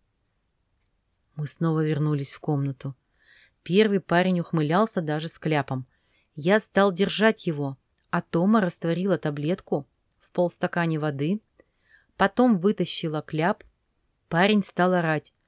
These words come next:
Пришлось слегка дать по морде. Потом стало проще.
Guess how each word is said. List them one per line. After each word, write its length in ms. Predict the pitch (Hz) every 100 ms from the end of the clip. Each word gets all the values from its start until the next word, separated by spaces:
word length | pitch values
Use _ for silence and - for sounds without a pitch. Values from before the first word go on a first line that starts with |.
| _ _ _ _ _
Пришлось 440 | - 170 - 233
слегка 400 | - 180 - 202
дать 240 | 185 185 -
по 120 | 185
морде. 460 | 170 160 147 143 139 _ _ _ _
Потом 300 | 165 - 190
стало 320 | - 175 180
проще. 580 | 202 180 160 - -